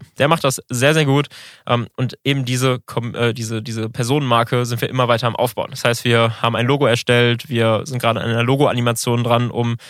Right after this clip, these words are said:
jeden Samstag mit ihm zusammen halt auch die, äh, Kuchen, äh, oder die Torten des Tages vorzustellen. Und um diese Reichweite, die wir jetzt haben, von viertausendeinhundert Followern für dieses Café zu binden und, äh, weiter aufzubauen, ist es wichtig, dass man Community Building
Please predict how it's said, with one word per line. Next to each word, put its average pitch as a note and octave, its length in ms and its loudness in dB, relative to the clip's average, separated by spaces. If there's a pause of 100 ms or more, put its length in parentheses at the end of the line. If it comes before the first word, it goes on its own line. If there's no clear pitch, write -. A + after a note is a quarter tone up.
(160)
jeden D3+ 200 0
Samstag B2+ 380 2
mit A#2+ 140 -4
ihm C3 100 0
zusammen B2+ 380 0
halt A#2+ 100 2
auch A2+ 140 0
die, A#2+ 280 -4
äh, - 200 -6
Kuchen, C3+ 440 -2
äh, - 60 -8
oder A2+ 200 -2
die A#2 100 -10
Torten B2+ 260 0
des A#2 140 -4
Tages C#3 260 0
vorzustellen. C3+ 560 0 (600)
Und D3 440 0 (200)
um G3 220 2
diese C3+ 560 2
Reichweite, C3 520 0
die A#2+ 80 -4
wir A#2 60 0
jetzt A2+ 120 -2
haben, C#3 220 2
von A#2 140 -4
viertausendeinhundert A#2+ 680 -2
Followern C3 400 2
für A2 100 -12
dieses A#2+ 220 -6
Café B2+ 440 0 (300)
zu - 160 -4
binden C3 420 0 (320)
und, A#2 420 0
äh, A2+ 300 0 (640)
weiter E3+ 280 2
aufzubauen, C3 580 2 (160)
ist - 140 -4
es B2 160 -2
wichtig, C#3 360 0
dass A#2 180 -2
man A#2 320 0
Community B2+ 440 0
Building A#2+ 460 2